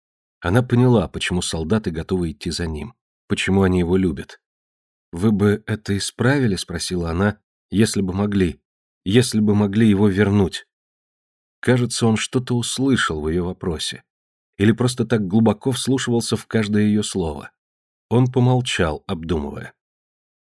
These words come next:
«Думаю, что вернул бы, да. Мне нужно, чтобы в твоей семье всё было хорошо. Отчасти этим я тут и занимаюсь». «Захватываете Лаконию?» «Это только начало.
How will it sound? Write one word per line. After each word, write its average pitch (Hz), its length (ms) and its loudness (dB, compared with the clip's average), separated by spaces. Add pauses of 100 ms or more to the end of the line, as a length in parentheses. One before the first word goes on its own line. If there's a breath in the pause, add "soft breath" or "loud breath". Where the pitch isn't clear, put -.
(100)
«Думаю, 98 460 6
что - 180 2
вернул 92 460 4
бы, - 120 -8
да. 80 260 -8 (840)
Мне 87 160 2
нужно, 120 300 6
чтобы 104 280 4
в - 60 -8
твоей 101 260 6
семье 98 400 2
всё 95 240 2
было 82 220 -2
хорошо. - 580 -10 (540)
Отчасти - 640 2
этим 110 460 2
я 95 100 6
тут - 300 -2
и 107 100 0
занимаюсь». 87 720 -2 (1040)
«Захватываете 110 800 2
Лаконию?» 135 540 0 (640)
«Это 107 220 -2
только 107 300 2
начало. 101 540 2